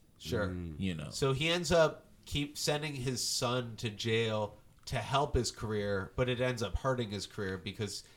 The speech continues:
Speaker 1: he gets painted like an unloving father rather than, he thought he would be painted as, like, this rule-following
Speaker 3: Mm-hmm.
Speaker 1: martyr almost.
Speaker 3: No, I think, I think, um, in this scenario, he goes out as a, um, as being too lax on his son.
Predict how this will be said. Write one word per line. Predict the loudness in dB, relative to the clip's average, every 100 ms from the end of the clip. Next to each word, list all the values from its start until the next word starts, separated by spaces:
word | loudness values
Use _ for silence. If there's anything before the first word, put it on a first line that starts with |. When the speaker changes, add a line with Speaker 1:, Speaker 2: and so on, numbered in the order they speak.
| -14 -6
Speaker 1:
he | 0
gets | 0 10
painted | 10 10 2 -4
like | -2 -4 -4 -6
an | -6 -4
unloving | -4 -2 -2 -2 -6
father | 0 0 2 0
rather | 0 0 0
than, | -4 -4 -6 -12 -20 -8
he | -4
thought | 4 4 6
he |
would | 2
be | 0 -2
painted | 0 0 -2 -2
as, | -4 -2
like, | -4 -4
this | -8 -8
rule-following | -4 -2 -2 -2 0 0 0 -2 -4 -8 -16 -20 _
Speaker 3:
Mm-hmm. | -8 -6 -6 -6
Speaker 1:
martyr | 2 4 4 0 -4 -8
almost. | -6 -6 -6 -10 0
Speaker 3:
No, | 4 6
I | 6 4
think, | 2 0
I | 0
think, | 0 -4 0
um, | 2 2 0
in | -2 -4
this | -4
scenario, | -4 -4 -2 0 4 4 4
he | -4 -8 -2
goes | 2 4 2 2
out | 2 2 -2 -8 -4
as | 2 2 2
a, | 0 0 -2
um, | -2 -2 -4 -6 -10 -12 -20 -20 -20 -20 -20 -20 -8 4
as | 4 4
being | 4 4
too | 2 2
lax | 4 4 4 0 -4
on | -4 -4
his | -6
son. | -10 -12